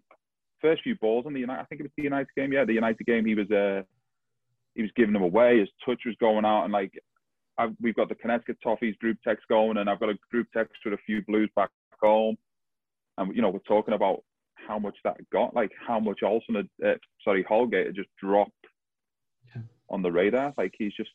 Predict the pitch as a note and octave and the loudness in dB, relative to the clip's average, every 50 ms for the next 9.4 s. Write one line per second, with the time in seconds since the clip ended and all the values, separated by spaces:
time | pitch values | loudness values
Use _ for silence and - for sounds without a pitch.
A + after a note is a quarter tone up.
0 | _ _ _ _ _ _ _ _ _ _ _ _ _ _ _ _ _ _ _ _ | _ _ _ _ _ _ _ _ _ _ _ _ _ _ _ _ _ _ _ _
1 | _ - G2 - - A2+ G#2+ - A2 G2+ - - - - G2+ G2+ F#2+ - G2+ F#2+ | _ -12 -12 -8 -6 -6 -4 -2 -2 -2 0 0 0 0 0 0 0 2 2 4
2 | F#2+ F#2 F2+ E2+ F2 A2 A#2+ B2 G#2 G#2 G#2 G2+ G2+ G2+ F#2+ F2+ F#2+ - - G#2 | 4 4 4 4 4 4 2 0 -2 -2 -2 -2 -2 -2 -2 -4 -4 -2 0 2
3 | A2 G#2+ C3 C#3+ - _ _ _ _ _ _ _ _ _ _ _ - - - - | 2 0 0 -4 -10 _ _ _ _ _ _ _ _ _ _ _ -20 -20 -20 -20
4 | _ _ _ - E3 D#3+ E3 D#3+ D#3 D3 - - - - _ _ _ _ _ _ | _ _ _ -4 0 0 2 2 2 0 -2 -4 -10 -20 _ _ _ _ _ _
5 | _ _ _ _ _ _ _ _ _ _ _ _ _ _ _ _ _ _ _ _ | _ _ _ _ _ _ _ _ _ _ _ _ _ _ _ _ _ _ _ _
6 | - F3+ D#3+ - F3+ F#3+ F#3+ F#3+ F#3 F3 E3 - - E3+ E3 G#3+ G#3+ - - F3 | 0 0 2 4 4 4 4 4 4 2 0 -2 0 2 4 2 2 2 0 2
7 | E3+ E3+ E3+ E3 D3+ D3 C#3+ C3 C3+ C3 C#3 C#3+ C#3+ C3+ C3+ C3+ C3 C#3 C3 B2 | 4 4 6 6 6 4 4 2 2 2 4 4 4 4 4 2 0 0 -2 -2
8 | - C#3 - - C3+ B2+ A#2+ A#2+ - - - C#3+ B2+ B2+ B2 C3 B2 A#2+ A2+ - | -4 -8 -8 -6 -6 -6 -6 -8 -12 -6 -4 -2 -2 -2 -2 -4 -6 -6 -4 -4
9 | C3+ - C3+ - - - F3 E3+ | -4 -4 -4 -4 -8 -8 -12 -16